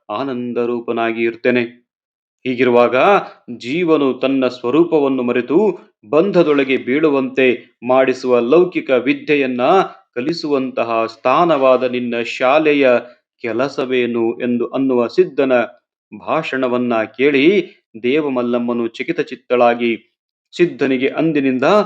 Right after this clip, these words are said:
ಗುರು ಸನ್ನಿಧಿಯಲ್ಲಿ ನೇಮದಿಂದ ವೇದಾಂತ ಶ್ರವಣ ಮಾಡಿಸುವಂಥವಳಾದಳು. ಒಂದಾನೊಂದು ದಿನ ಹುಡುಗರ ಕೂಡ ಆಡುತ್ತಿರುವಾಗ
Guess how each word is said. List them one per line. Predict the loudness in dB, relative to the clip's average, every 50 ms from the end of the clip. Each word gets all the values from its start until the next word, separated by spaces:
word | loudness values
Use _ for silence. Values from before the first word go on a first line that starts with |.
| -2 -10 -20 _ _ _
ಗುರು | -2 0 0 0
ಸನ್ನಿಧಿಯಲ್ಲಿ | 0 0 -2 -4 0 0 0 2 2 0 0 2 2 2 2 2 0 -4 -10 -20 _ _
ನೇಮದಿಂದ | -8 -4 0 0 2 2 2 0 0 -2 -4 -2 2 2
ವೇದಾಂತ | 2 2 2 0 -2 -2 0 0 0 0 -2 -4 -6 -4 0 2
ಶ್ರವಣ | 2 2 0 -6 -6 -4 -2 0 0 -2
ಮಾಡಿಸುವಂಥವಳಾದಳು. | -2 -2 -4 -6 -6 -6 -6 -6 -6 -6 -6 -6 -2 0 2 2 2 2 2 0 0 -2 -4 -10 _ _ _ _ _ _ _ _ _ _ _ _ _ _ _ _ _ _ _ _ _ _ _ _ _ _ _ _ _ _ _ _ _ _ _ _ _ _ _ _ _ _ _ 0
ಒಂದಾನೊಂದು | 2 2 4 6 6 8 8 6 4 2 -2 -2 -4 -2
ದಿನ | -2 -2 2 4 4 4 2 2 -4 -14 _
ಹುಡುಗರ | -4 0 2 4 4 6 4 4
ಕೂಡ | 2 2 0 2 2
ಆಡುತ್ತಿರುವಾಗ | 4 4 4 4 4 2 0 0 -4 -2 2 4 4 4 4 4